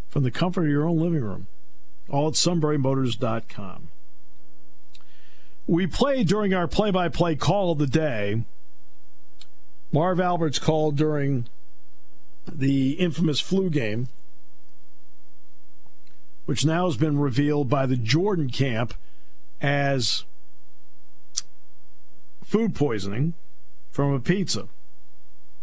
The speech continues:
But here's the problem. Unlike Jerry Krause, who has passed away three years and did not get a chance to sit down and tell his side of the story. Now, he may not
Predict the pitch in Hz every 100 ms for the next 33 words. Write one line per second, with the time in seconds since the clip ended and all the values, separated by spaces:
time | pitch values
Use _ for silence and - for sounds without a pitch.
0 | - - - - - - - - - -
1 | 147 196 294 277 233 240 233 165 98 85
2 | - - - - - - - - - 165
3 | 240 240 233 214 156 117 123 208 202 190
4 | - - 196 120 139 139 147 135 120 139
5 | 151 139 143 139 131 127 123 123 - -
6 | - 143 135 123 127 107 117 120 113 117
7 | 127 127 120 113 - 139 127 - - 98
8 | 147 127 - 127 120 117 107 - - -
9 | - - - 127 - 143 131 123 - 139
10 | 123 101 98 - 208 123 101 202 202 131
11 | 156 143 120 117 107